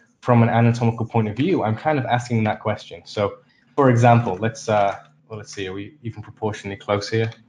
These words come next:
Ish. All right, so let's take a look at the deltoid, for example.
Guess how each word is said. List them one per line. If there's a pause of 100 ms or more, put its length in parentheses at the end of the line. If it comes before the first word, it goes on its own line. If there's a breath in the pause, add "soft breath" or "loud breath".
(160)
Ish. (360 soft breath)
All
right,
so (200 loud breath)
let's
take
a
look
at
the
deltoid,
for
example.